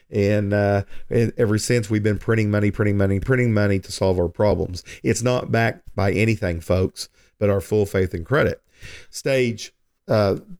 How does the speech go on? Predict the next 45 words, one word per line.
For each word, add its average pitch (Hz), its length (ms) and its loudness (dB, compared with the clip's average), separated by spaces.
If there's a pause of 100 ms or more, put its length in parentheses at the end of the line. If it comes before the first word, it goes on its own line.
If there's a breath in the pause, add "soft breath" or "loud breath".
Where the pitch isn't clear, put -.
(160)
three 151 260 0
is 131 120 -2
that. 92 280 -2
Stage 120 340 2
four 135 540 0 (260 loud breath)
is 120 160 0
enter 123 260 2
the 110 140 -2
internet, 107 560 0 (240)
enter 131 220 0
credit - 460 0
cards, 90 440 0 (240 loud breath)
where 113 120 0
all 139 140 2
of 160 40 0
a 143 60 0
sudden 131 280 0
we're 107 140 0
really 131 260 2
not 113 280 0 (260 soft breath)
pulling 117 320 0
out, 110 240 0
out 110 200 2
of 98 80 -2
our 107 120 0 (220)
purse 117 380 0
and 101 80 -2
our 98 100 0
billfold. 104 640 2 (240 loud breath)
We're 117 100 0
not 117 180 0
pulling 117 280 2
out 110 200 0
dollar 95 240 2
bills 110 640 0 (200 soft breath)
and 107 140 0
trading. 110 300 2
We're 110 100 2
buying 98 360 2
it 131 180 0
on 113 380 0
the 139 100 2
web 135 520 2
and, 104 360 0
and, 110 420 0